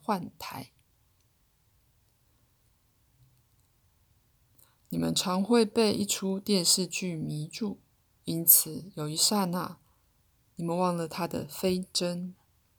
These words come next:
而在对它的专注上，能暂时忽略周遭更大的实相。例如，有时你被一个恐怖节目吓得非常过瘾，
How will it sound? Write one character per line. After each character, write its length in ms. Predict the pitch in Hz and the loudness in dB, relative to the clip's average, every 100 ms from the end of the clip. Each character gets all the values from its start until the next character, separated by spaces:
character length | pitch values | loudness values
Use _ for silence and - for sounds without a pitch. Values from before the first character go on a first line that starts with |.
| _ _ - | _ _ -8
而 400 | 160 160 165 165 _ - - - _ _ _ | -2 -2 -2 -6 _ -20 -20 -20 _ _ _
在 480 | - 175 160 - - - | 2 4 4 0 -6 -6
对 160 | 170 160 | -2 -2
它 160 | 160 | -4
的 100 | 156 | -6
专 300 | 156 175 185 | -4 0 0
注 200 | 190 196 | 0 -2
上， 400 | 175 - 180 - - | 0 -2 -2 -6 -10
能 300 | 151 156 160 | -8 -6 -2
暂 220 | - 170 | 2 4
时 240 | 160 - 156 | 6 6 4
忽 240 | 151 185 | -2 -2
略 220 | 190 180 | 2 0
周 320 | 170 - 190 185 | 0 0 0 2
遭 380 | - 185 190 202 | 2 2 0 -6
更 180 | - 165 | -8 -6
大 140 | 160 | -6
的 140 | 160 - | -6 -4
实 240 | - - | -4 2
相。 240 | - - - _ _ _ _ _ _ _ _ _ _ _ _ _ | 2 2 -4 _ _ _ _ _ _ _ _ _ _ _ _ _
例 200 | 196 190 | 0 2
如， 580 | 170 160 160 156 165 175 _ | 0 -4 -6 -8 -8 -12 _
有 160 | - 160 | -8 0
时 420 | 160 - 160 160 | 4 4 4 -4
你 160 | 160 156 | -6 -4
被 260 | 151 208 | 2 4
一 60 | 202 | 4
个 180 | 185 170 | 2 -2
恐 280 | - 147 151 | -4 -6 -2
怖 180 | 214 | 2
节 220 | 208 - 170 | 4 4 2
目 120 | 180 | 2
吓 220 | - 170 | 4 2
得 140 | 160 | 0
非 120 | 151 175 | -2 -2
常 220 | 165 160 | -2 -4
过 220 | 208 196 | 0 0
瘾， 180 | 139 | -2